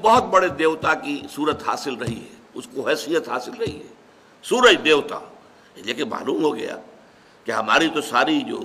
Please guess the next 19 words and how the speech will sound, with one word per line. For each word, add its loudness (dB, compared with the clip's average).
وجود -4
ہے -10
اس 0
زمین -2
میں -4
بسنے 0
والوں 2
کا، -4
اس -2
کی -10
ساری -2
جو -6
تقاضے 0
ہیں -4
وہ -8
سورج -4
کے -6
ذریعے -4
سے -10